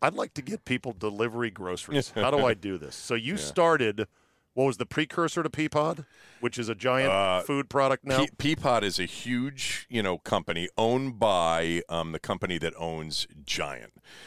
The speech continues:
Speaker 1: Okay.
Speaker 2: and, and, and a lot of other supermarkets, um, across the country. And my company and Peapod were the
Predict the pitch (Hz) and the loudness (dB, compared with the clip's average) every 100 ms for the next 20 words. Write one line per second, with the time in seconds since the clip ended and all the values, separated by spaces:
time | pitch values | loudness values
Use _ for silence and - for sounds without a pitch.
0 | - 85 73 98 90 87 - 92 90 85 | -10 -6 -2 0 -2 -4 -2 0 0 -4
1 | 85 87 80 80 82 76 71 69 - - | -4 -2 0 0 0 0 -4 -6 -6 -4
2 | - 78 76 71 73 78 - - - 73 | -2 -2 -6 -6 -8 -6 -4 -4 -4 -8
3 | 69 67 - - - 67 - 73 71 - | -8 -12 -12 -4 -2 -2 -4 -8 -10 -10
4 | 69 71 82 80 80 82 90 110 - - | -14 -8 -6 -4 -4 0 0 0 -2 -6
5 | 104 - 95 90 85 82 76 - 92 - | -4 -2 -2 -2 -4 -8 -10 -8 -8 -4
6 | 80 71 71 - 71 71 | -2 0 -2 -6 -8 -8